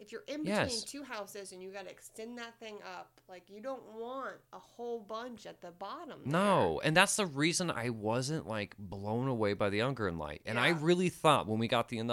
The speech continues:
Speaker 2: the Ungerlite, it was gonna be amazing. But then when I started looking at, like, how you put your, because the Ungerlite comes in a twenty-two foot section. It's twenty-two feet. And then you have these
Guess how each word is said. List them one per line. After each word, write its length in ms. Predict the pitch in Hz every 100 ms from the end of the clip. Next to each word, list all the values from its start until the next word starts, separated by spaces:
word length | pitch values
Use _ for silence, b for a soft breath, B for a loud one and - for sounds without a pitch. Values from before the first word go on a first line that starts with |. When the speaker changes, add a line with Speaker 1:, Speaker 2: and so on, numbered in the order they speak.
| -
Speaker 2:
the 120 | 107 107
Ungerlite, 640 | 127 131 139 143 151 151 B B B -
it 60 |
was 80 | 131
gonna 160 | 135 123
be 80 | 113
amazing. 460 | 131 156 117 98
But 260 | 101 117 -
then 320 | 143 190 208
when 120 | 190
I 80 | 139
started 300 | - 139 123
looking 360 | 139 185 151 117
at, 120 | 85
like, 300 | 110 101 - B B B B
how 260 | - 135 160
you 160 | 170 160
put 300 | - 160 85
your, 380 | 139 127 120
because 280 | 113 131 139
the 140 | 135 -
Ungerlite 720 | 214 220 196 123 107 101 - b b b -
comes 320 | 147 147 143
in 100 | 123
a 60 | 113
twenty-two 600 | - 135 139 135 139 120
foot 300 | 120 107 -
section. 380 | 92 80 - -
It's 220 | 120 123 -
twenty-two 420 | 151 139 - 127
feet. 340 | - 82 - B B B B B 120
And 160 | 123
then 140 | 131 131
you 180 | 131
have 400 | 113 117 117 110
these 400 | 110 104 101 98